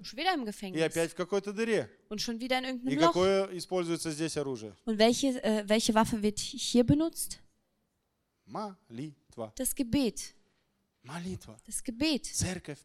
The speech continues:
Speaker 2: прилежно молилась.
Speaker 1: Die Gemeinde hat unablässig gebetet.
Speaker 2: Церковь прилежно молилась.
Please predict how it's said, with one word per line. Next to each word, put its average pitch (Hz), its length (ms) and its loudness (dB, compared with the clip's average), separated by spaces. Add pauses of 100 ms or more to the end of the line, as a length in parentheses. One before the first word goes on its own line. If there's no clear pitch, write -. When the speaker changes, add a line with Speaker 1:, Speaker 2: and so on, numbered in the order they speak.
Speaker 2:
прилежно 127 640 -8 (220)
молилась. 127 260 -6
Speaker 1:
Die 214 80 -4
Gemeinde 220 600 2
hat 240 200 -2
unablässig 247 760 0
gebetet. 254 500 2
Speaker 2:
Церковь 185 500 -4
прилежно 156 680 -6
молилась. 175 640 -6